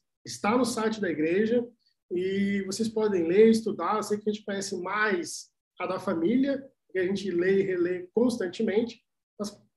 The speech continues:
procurem também as outras proclamações. Tenho certeza que vai ser uma experiência muito boa durante essa semana. Falando em link,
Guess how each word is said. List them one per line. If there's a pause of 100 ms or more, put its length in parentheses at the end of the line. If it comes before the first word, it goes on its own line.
procurem
também
as
outras (460)
proclamações. (320)
Tenho
certeza
que
vai
ser
uma
experiência
muito
boa (540)
durante
essa
semana. (320)
Falando
em
link,